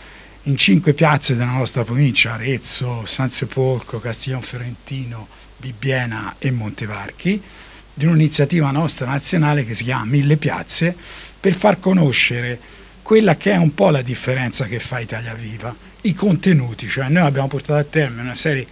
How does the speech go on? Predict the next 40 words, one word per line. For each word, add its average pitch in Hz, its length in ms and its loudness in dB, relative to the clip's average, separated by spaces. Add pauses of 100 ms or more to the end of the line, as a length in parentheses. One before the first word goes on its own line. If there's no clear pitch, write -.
(400)
di 143 100 -2
iniziative 143 600 2
anche 117 200 -2
nel 131 160 -6
duemilaventuno, 127 760 -4
l'assegno 120 500 -4
unico, 117 460 -8 (640)
il 135 220 -4
tema 131 300 0
che 123 140 -6
riguardava 123 640 -6
il 123 60 -8
problema 123 220 -8
della 123 180 -6
scuola, 120 500 -4
il 120 60 -2
recupero 123 500 -2
post-covid, 123 760 -4
gli 123 60 -6
aspetti, 131 580 -6 (420)
diciamo, 131 520 -2
del 127 160 -4
sostegno 131 480 -2
psicologico 131 720 0
ai 127 40 -2
ragazzi, 135 480 0
quindi 160 320 2 (480)
ci - 160 0
sono 160 400 4
tutta 185 340 0
un'attività 175 680 2
che 127 120 -2
molte 135 380 4
volte 147 420 4
causa 135 440 2
le 117 120 -2
televisioni 123 680 2
e - 20 6
i 170 40 6
media 160 160 6